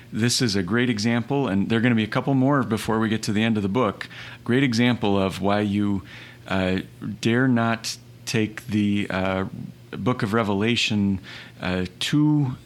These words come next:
I, I don't wanna say literally, because you do need to follow the letters, but you need to interpret it according to the style of literature that it is, which is apocalyptic. It uses figurative or picture language. If this was meant to be,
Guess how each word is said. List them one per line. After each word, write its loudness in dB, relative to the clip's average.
I, -6
I 0
don't 2
wanna 2
say 0
literally, 2
because -2
you 0
do 4
need 4
to 0
follow 0
the 0
letters, 0
but 0
you 2
need 4
to 0
interpret 0
it 0
according 0
to -2
the -2
style 0
of 0
literature 0
that 0
it -4
is, -2
which -2
is -2
apocalyptic. -4
It -4
uses -2
figurative 0
or 2
picture -2
language. -2
If -2
this 0
was 0
meant 2
to -2
be, 0